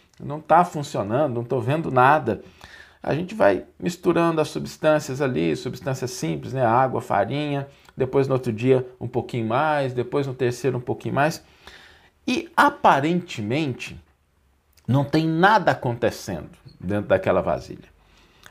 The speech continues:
Mas de repente começa a surgir uma bolinha de ar. De repente começa a surgir outra.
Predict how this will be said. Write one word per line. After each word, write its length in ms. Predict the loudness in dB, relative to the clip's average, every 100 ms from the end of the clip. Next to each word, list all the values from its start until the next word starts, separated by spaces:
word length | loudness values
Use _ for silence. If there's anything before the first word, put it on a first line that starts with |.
| -4
Mas 240 | 0 0
de 180 | 2 4
repente 560 | 4 0 -4 -6 -8 -10
começa 360 | -6 -6 -6
a 40 | -8
surgir 360 | -6 -6 -4
uma 140 | -6 -6
bolinha 540 | 0 2 2 0 -4
de 140 | -2
ar. 280 | 0 0 -2 _ _ _ _ _ _ _ _ -12
De 80 | -8
repente 300 | -4 -4 -4
começa 280 | -4 -4 -6
a 20 |
surgir 400 | -6 -4 -4 -4
outra. 560 | 2 2 2 -4 -10 -10